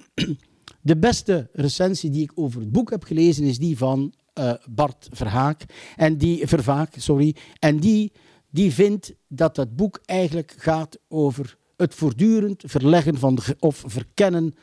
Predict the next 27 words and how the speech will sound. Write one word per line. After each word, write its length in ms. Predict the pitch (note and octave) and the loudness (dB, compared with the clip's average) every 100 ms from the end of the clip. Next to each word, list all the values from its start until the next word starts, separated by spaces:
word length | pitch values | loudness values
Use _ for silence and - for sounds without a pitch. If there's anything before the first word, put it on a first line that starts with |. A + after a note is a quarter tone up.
| _ | _
van 240 | - C#3 A#2+ | -4 -2 0
grenzen. 560 | - C#3 B2 A2 F#2 - _ _ _ | 0 2 0 -4 -10 -16 _ _ _
En 240 | - D#3+ D3+ _ _ _ _ | 0 0 -2 _ _ _ _
ik 200 | - C#3 | -4 0
denk 200 | B2+ G3+ | 0 0
dat 120 | F3 | -2
dat 160 | D#3+ C#3 | -4 -4
ook 160 | D3+ - | -4 0
klopt. 440 | F3 - _ - _ _ _ _ | 2 2 _ -20 _ _ _ _
Grenzen, 720 | - F#3+ G3+ D#3+ F3+ G3+ G3 _ _ _ _ - | 0 2 2 2 2 2 -2 _ _ _ _ 0
Lise 440 | C3 D#3+ G3+ F3+ | 4 6 6 6
heeft 240 | D3+ D#3+ | 4 4
heel 200 | - G3 | 4 4
veel 180 | D#3 F3 | 4 2
gesprekken 480 | C#3+ C#3+ - F3 E3 | 0 -2 0 2 2
met 120 | D#3 | 2
die 120 | E3 | 4
heel 240 | D3 D3 G#3 | 4 4 4
geleerde 400 | E3 E3+ D3 C3+ | 4 4 4 4
mensen, 360 | D3+ E3 D3+ | 4 2 2
die 120 | C#3+ A2+ | 0 2
veel 280 | E3+ A3+ | 4 6
geleerder 420 | D#3+ E3 E3+ D3 C3+ | 6 6 6 4 2
zijn 260 | C3+ B2+ | 4 4
dan 220 | A2+ G#2+ | 0 -2
zij 240 | G#2+ E3 E3 | 2 4 6
natuurlijk. 540 | D3 - C#3 B2+ D3+ | 4 2 2 2 0